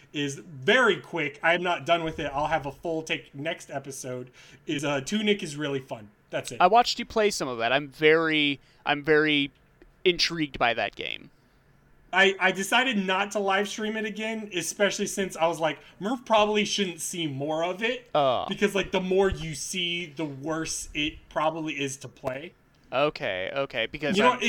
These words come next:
Speaker 1: it's,
Speaker 2: it's
Speaker 1: it's
Speaker 2: be-
Speaker 1: a game about secrets. You
Speaker 2: Yeah.
Speaker 1: know what I mean? It's a game about learning.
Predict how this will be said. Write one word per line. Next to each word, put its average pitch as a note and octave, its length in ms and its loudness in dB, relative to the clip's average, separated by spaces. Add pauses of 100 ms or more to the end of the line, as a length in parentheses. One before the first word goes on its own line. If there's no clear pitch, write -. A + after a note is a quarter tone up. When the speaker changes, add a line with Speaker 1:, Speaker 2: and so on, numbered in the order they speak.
(140)
Speaker 1:
it's, F3 200 4
Speaker 2:
it's - 80 -4
Speaker 1:
it's A3+ 120 2
Speaker 2:
be- C4+ 60 2
Speaker 1:
a - 40 2
game D4+ 200 4
about G#3 320 0
secrets. - 760 -10
You D3 140 0
Speaker 2:
Yeah. A2+ 120 4
Speaker 1:
know D#2 80 0
what F#3+ 80 -2
I G3+ 40 0
mean? G3+ 180 0
It's F#3+ 140 -4
a G#3 60 -6
game A#3 200 2
about F3+ 320 0
learning. F#3 540 -4